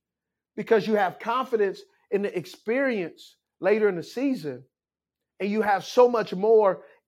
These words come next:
intel on guys that you have tendencies. When a young guy right now, he's, he's inundated with so much information. Rookies right now, you're gonna see between this, uh,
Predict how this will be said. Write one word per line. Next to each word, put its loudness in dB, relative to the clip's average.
intel 4
on -2
guys 2
that -2
you -4
have -2
tendencies. -4
When -6
a -4
young 4
guy 2
right 0
now, -4
he's, -10
he's -8
inundated 0
with -4
so 4
much -2
information. -4
Rookies 2
right 4
now, 0
you're 0
gonna 2
see -6
between 2
this, -4
uh, 2